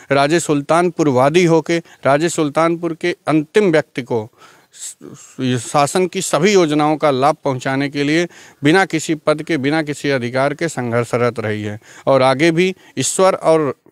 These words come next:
यहाँ के नगरवासी, देवतुल्य जनता जिस भी भूमिका में हम लोगों को खड़ा करेंगे, हम लोग राजे सुल्तानपुर को सबसे स्वच्छ, सबसे सुंदर, सबसे समृद्ध नगर पंचायत बनाने के लिए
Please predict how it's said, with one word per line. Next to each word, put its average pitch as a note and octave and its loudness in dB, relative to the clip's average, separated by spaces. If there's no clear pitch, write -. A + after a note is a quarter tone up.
यहाँ C3 -2
के C#3 -6
नगरवासी, B2+ -2
देवतुल्य D3 0
जनता D3 0
जिस D#3+ -2
भी G#3+ 4
भूमिका D#3+ 0
में D#3+ -2
हम D3 -4
लोगों C#3+ -4
को C#3 -6
खड़ा C3 0
करेंगे, C#3 -2
हम D#3 4
लोग E3 4
राजे D3 2
सुल्तानपुर D3+ -4
को D3 -6
सबसे B2 -6
स्वच्छ, D#3 -4
सबसे B2+ -8
सुंदर, D3 -6
सबसे B2+ -10
समृद्ध C#3+ -4
नगर C3+ 0
पंचायत B2 -4
बनाने B2+ -4
के D#3+ -4
लिए F3+ 2